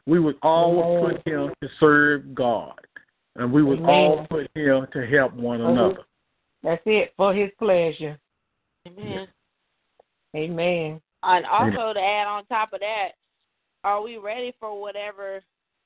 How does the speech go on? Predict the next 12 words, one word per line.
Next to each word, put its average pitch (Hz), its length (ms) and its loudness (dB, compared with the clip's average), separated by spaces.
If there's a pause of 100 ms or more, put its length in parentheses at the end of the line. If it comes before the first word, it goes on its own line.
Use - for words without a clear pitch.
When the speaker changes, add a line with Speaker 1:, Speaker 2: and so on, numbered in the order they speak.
(120)
Speaker 3:
we're 190 200 -14
asking 190 460 -10
for? 151 280 -16 (420)
We 202 140 -10
have 208 160 -8
to - 60 -6
Speaker 2:
All 175 180 6
Speaker 3:
think 190 80 4
Speaker 2:
right 214 300 4
Speaker 3:
about 175 40 -10
it. 170 60 -6
Speaker 2:
now. 175 280 -6